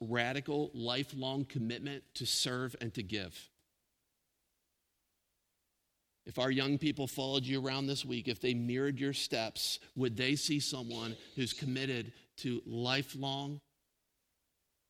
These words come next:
service to Christ, to give of their life for the Lord? Will you recruit young people to give and to serve with you? And to all the rest of us,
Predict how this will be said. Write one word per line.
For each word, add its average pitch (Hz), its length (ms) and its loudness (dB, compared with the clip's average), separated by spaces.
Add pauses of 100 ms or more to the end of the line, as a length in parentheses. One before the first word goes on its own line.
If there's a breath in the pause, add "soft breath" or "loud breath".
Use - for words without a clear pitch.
(120)
service 131 840 -4 (600)
to - 80 -16
Christ, 120 560 -2
to 123 80 -4
give 117 360 -2 (460)
of 101 80 -10
their 110 140 -2
life 107 480 -6 (640)
for 113 80 -8
the 110 60 -4
Lord? 107 380 -6 (2500)
Will 120 100 2
you 135 160 6
recruit 143 420 2
young 135 220 0
people 135 380 0
to 117 180 -2
give 123 540 -2 (100)
and 110 160 -4
to 120 140 -6
serve 131 500 0
with 117 180 -4
you? 123 280 -4 (2250)
And 101 120 -14
to - 40 -8
all 127 160 2
the 127 120 2
rest 135 320 0
of 101 100 -6
us, - 360 -6